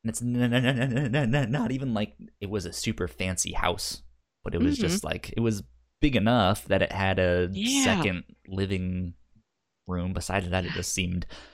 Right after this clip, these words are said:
Speaker 1: like a normal house.
Speaker 2: That's the dream.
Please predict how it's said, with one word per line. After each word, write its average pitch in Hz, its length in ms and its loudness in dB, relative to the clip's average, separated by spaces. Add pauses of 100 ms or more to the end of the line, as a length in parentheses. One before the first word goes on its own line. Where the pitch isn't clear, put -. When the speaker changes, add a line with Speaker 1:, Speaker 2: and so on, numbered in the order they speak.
(180)
Speaker 1:
like 107 160 -4
a 123 120 0
normal 110 580 -4
house. 143 340 -8 (180)
Speaker 2:
That's 185 440 -4
the 160 160 -8
dream. 170 720 2